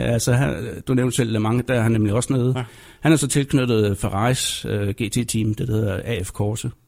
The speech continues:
Speaker 2: Mm.
Speaker 1: Øh, han skal godt nok ikke køre, øh, han skal ikke, øh, gøre noget specielt, men, men han er meget tæt ind på det og kører i år i det, der hedder G T Open,
Speaker 2: Mm.
Speaker 1: øh, et, øh, prestigefyldt G T-mesterskab, med ingen andre end, øh, Alessandro Piaguidi, øh,
Speaker 2: Ja.
Speaker 1: den regerende G T-verdensmester, som makker.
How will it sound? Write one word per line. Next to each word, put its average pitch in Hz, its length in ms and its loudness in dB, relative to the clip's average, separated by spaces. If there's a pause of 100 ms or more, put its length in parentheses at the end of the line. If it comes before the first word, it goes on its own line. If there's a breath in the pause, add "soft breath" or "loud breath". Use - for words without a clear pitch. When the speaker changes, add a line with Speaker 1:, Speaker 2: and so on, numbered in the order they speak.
Speaker 2:
Mm. 92 200 -4 (200)
Speaker 1:
Øh, 98 280 0
han 107 140 -4
skal - 160 -4
godt 127 100 2
nok 123 100 4
ikke 113 140 -2
køre, 127 320 4 (180)
øh, 107 180 0
han 104 240 0
skal 110 140 -4
ikke, - 140 -4 (140)
øh, 101 220 -2 (420)
gøre 110 160 2
noget 110 180 2
specielt, - 480 -4 (420 loud breath)
men, 107 240 0
men 117 120 4
han 117 160 4
er 127 100 4
meget 131 240 6
tæt 139 180 4
ind 131 160 2
på 131 120 2
det 131 100 2
og 107 120 0
kører 123 220 2
i 113 80 4
år 117 160 4
i 113 40 2
det, 120 120 -2
der 123 60 2
hedder 117 280 0
G 98 40 -2
T - 80 -2
Open, 110 440 0
Speaker 2:
Mm. - 120 -6
Speaker 1:
øh, 101 140 0
et, 98 220 -6
øh, 104 200 -2 (140)
prestigefyldt 113 540 -2
G 117 180 -2
T-mesterskab, 110 580 -2 (560 loud breath)
med 120 140 4
ingen 117 200 4
andre 120 320 4
end, 110 160 2
øh, 107 140 0 (100)
Alessandro 117 400 0
Piaguidi, 123 760 0
øh, - 120 -4
Speaker 2:
Ja. 113 100 0
Speaker 1:
den 113 200 -2
regerende 117 380 0 (140)
G 107 40 -8
T-verdensmester, 101 640 -2
som 101 140 -2
makker. 104 360 -2